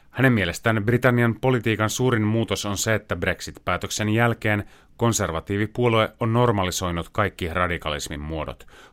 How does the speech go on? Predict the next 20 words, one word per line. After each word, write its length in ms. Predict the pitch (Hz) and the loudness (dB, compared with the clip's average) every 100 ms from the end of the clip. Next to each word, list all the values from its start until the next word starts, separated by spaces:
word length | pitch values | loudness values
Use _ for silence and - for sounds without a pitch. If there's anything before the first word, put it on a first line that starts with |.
| _ | _
Puolue 440 | 120 127 123 127 - | 4 6 6 2 2
on 120 | 120 | -2
heittäytynyt 720 | 104 82 - 85 80 98 101 - | 0 -2 -4 -8 -4 -4 -4 0
erosuunnitelmaan, 960 | 117 107 113 104 92 101 98 98 95 87 - _ - | 0 0 0 -2 0 -2 0 0 -2 -4 -14 _ -6
joka 240 | 92 87 | -4 -2
on 160 | 76 73 | -4 0
taloudellista 580 | 104 110 107 104 - | 2 4 4 0 -2
selväjärkisyyttä 920 | 104 123 117 104 98 95 - 95 - 95 | 0 2 2 2 0 -2 -6 -6 -4 0
vastaan, 500 | 110 - - 95 90 - - - - - | 0 0 -2 -2 -2 -8 -20 -20 -18 -2
ja 100 | 110 | 2
nostanut 460 | 107 - 78 69 | 2 -2 -10 -8
näin 240 | 98 110 107 | -2 -2 2
rimaa 340 | 123 123 107 | 2 2 2
siinä, 380 | - 113 107 95 - | 0 0 2 0 -2
mikä 260 | 92 87 78 | -8 -6 -6
mielletään 580 | 80 80 80 101 98 87 101 | -4 -4 -2 0 0 -2 0
vaaralliseksi 680 | 113 98 92 87 - 87 - | 2 2 0 -4 -6 -8 -6
uhkapeliksi 760 | 110 104 - 80 76 - 71 82 | -6 -4 -6 -6 -6 -6 -8 -2
valtion 400 | 85 - 78 71 | -4 -2 -6 -4
tulevaisuudella. 840 | 85 78 67 57 - 50 - | -4 -4 -6 -10 -10 -10 -14